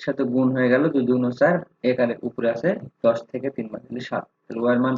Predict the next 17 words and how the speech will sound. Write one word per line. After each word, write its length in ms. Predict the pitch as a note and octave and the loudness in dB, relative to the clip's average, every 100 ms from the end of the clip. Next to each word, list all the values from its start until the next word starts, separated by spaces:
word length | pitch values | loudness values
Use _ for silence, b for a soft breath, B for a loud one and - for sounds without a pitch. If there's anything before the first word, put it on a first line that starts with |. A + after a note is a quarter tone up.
| B2 | -4
প্রথম 220 | B2 C3+ B2 | -6 -4 -2
পেলাম 220 | B2+ C3 C3 | 0 -2 0
সাত, 160 | B2 - - | 0 0 0
কত, 140 | B2+ D#3 D3 _ _ - | 0 0 -4 _ _ 0
কত 140 | C#3+ D#3+ | 2 2
বসে, 240 | E3 E3 A#3 C#4 b b _ _ B2+ | 2 2 -2 -2 b b _ _ -4
এটা 140 | C3+ C#3+ | 0 0
হচ্ছে 220 | - G3 C#4 - _ _ _ _ _ _ _ _ _ _ C3 | 2 0 0 -4 _ _ _ _ _ _ _ _ _ _ 4
মাইনাস 320 | D3 F3+ F#3 - | 6 6 4 4
থ্রি 120 | C#3 B2+ | 2 2
বাই 80 | B2+ | 2
টু 60 | C3 G#2+ | 0 0
বসে। 240 | G#2 G#2 G2 - - | -2 -2 -6 -6 -2
এখন 160 | D#3 F#3 F3+ | 2 4 4
আমরা 140 | D#3+ C3+ | 2 0
বসাবো 240 | C#3 C3 B2+ | -2 -4 -4
থ্রি, 140 | - | -2